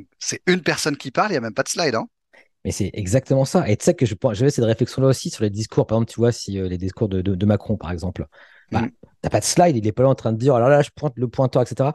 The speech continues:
Speaker 2: En fait, c'est, c'est, c'est, c'est, j'ai l'impression que, que parfois, plus les discours, à la limite, sont importants, même les choses à dire, enfin, tu vois, et
Speaker 1: Mhm.
Speaker 2: plus ça va être ultra minimaliste. Et même, euh, et ça m'a amené une, une autre réflexion, c'est que, euh, par exemple, moi, j'ai regardé le, je sais pas si tu vois qui c'est, Aurélien Barraud, ça te parle ?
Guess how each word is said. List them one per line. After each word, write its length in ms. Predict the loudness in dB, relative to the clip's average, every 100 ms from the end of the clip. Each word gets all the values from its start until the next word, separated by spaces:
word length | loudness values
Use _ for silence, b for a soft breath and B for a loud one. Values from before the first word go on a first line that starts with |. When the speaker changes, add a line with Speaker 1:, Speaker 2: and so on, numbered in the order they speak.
| B B -2
Speaker 2:
En 60 |
fait, 120 | -2 0
c'est, 140 | -4 -6
c'est, 300 | -4 -4 -4
c'est, 480 | -10 -14 -16 -14 -12
c'est, 240 | -8 0
j'ai 100 | 0
l'impression 240 | 2 0
que, 120 | -2 -6
que 100 | -6
parfois, 380 | -6 0 0 0
plus 240 | -4 0
les 100 | 0
discours, 460 | 0 -6 0 2 4
à 20 |
la 40 |
limite, 200 | 2 0
sont 160 | -2 -4 -2
importants, 540 | -2 -2 -2 0 2
même 160 | 2 2
les 60 |
choses 240 | 0 2 2
à 80 | 0
dire, 420 | -4 0 0 0 B B _
enfin, 180 | -4 -4 0
tu 60 |
vois, 140 | 0 0 B B B
et 200 | -2 -2
Speaker 1:
Mhm. 180 | -2 -10
Speaker 2:
plus 140 | -8 0
ça 160 | 4
va 80 | 4
être 260 | 2 -2 -4
ultra 220 | -2 0
minimaliste. 500 | 2 4 2 0 -6 -4
Et 100 | 2
même, 240 | 4 4
euh, 320 | 4 2 0 -4
et 280 | -6 -8
ça 160 | -2 2
m'a 100 | 4
amené 140 | 4
une, 120 | 4 4 2
une 80 | -2
autre 120 | -2
réflexion, 380 | -2 -2 -4 -6
c'est 160 | -6
que, 540 | -2 2 4 4 4 0 -8 -18 -18
euh, 60 | -4
par 140 | 0
exemple, 320 | 2 2 0 2
moi, 160 | 2
j'ai 100 | 2
regardé 340 | 2 0 0 0
le, 480 | 0 0 0 -2
je 80 | -4
sais 80 | -2
pas 100 | -2
si 40 |
tu 80 | 0
vois 100 | -2
qui 120 | -2
c'est, 100 | 0
Aurélien 400 | 0 2 2 2
Barraud, 300 | 2 0 -2 -6
ça 100 | -10
te 60 |
parle ? 320 | -6 -4 -6